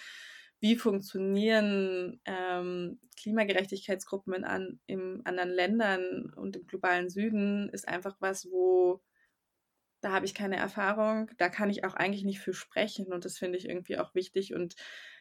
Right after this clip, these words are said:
da, ähm, sind vielleicht Dinge anwendbar, vielleicht auch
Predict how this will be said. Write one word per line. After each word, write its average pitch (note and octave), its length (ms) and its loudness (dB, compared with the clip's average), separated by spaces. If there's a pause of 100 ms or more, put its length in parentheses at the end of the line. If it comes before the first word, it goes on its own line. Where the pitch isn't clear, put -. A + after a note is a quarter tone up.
(140)
da, F3+ 580 6
ähm, F3 920 0 (720)
sind A#3 240 4
vielleicht A#3+ 260 8
Dinge A3 200 4
anwendbar, G#3+ 520 6
vielleicht G#3+ 320 2
auch - 160 -2